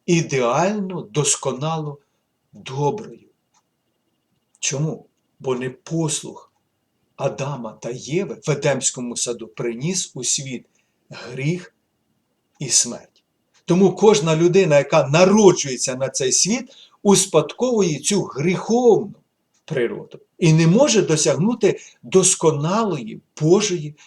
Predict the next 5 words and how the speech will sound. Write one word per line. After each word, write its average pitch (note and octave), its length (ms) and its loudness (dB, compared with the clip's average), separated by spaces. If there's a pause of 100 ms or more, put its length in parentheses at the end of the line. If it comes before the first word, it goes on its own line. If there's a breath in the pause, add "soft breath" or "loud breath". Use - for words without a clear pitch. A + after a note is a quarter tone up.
(180 soft breath)
доброти. C#3+ 640 -8 (100)
Святе C#3+ 360 -2
Писання C#3 440 -4
говорить: B2+ 420 -6 (320)
«Ніхто C#3+ 920 -2